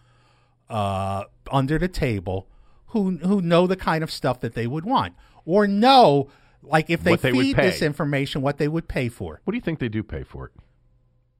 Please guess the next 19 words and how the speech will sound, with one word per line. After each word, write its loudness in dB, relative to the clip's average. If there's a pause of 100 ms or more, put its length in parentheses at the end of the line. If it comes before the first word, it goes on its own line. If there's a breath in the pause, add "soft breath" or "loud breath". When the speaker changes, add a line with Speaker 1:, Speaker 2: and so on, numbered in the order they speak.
(120)
Speaker 1:
A -4
lot 0
of -8
money. -10 (100)
Speaker 2:
What -2
do 0
you -2
think? -4
Uh, -2
what's -4
a -2
lot? -4
Speaker 1:
I 2
don't 0
know. 0 (380 soft breath)
I, -2
I, 4
I, 4
I, 2